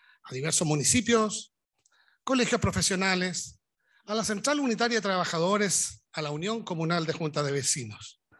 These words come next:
interactuando siempre con diversas autoridades nacionales y regionales,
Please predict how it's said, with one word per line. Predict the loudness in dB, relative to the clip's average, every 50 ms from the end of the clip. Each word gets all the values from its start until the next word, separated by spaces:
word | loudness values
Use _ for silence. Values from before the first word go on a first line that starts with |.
| _ -20 -20 -20 -20 -20 -20 -20 -20 -10 -4
interactuando | 0 4 4 6 4 4 4 4 6 6 6 6
siempre | 8 8 8 8 8 6 6 4 2 2 2 2 0 _ _ _ _ _ -12 -4
con | -2 0 0
diversas | 2 4 4 4 6 4 4 2 2
autoridades | 2 0 0 0 0 2 2 2 2
nacionales | 2 2 0 0 0 0 0 2 2 2 0 0 -2
y | -4
regionales, | -6 -6 -6 -4 -2 0 0 0 0 0 -2 -4 -6 -8 -12 -14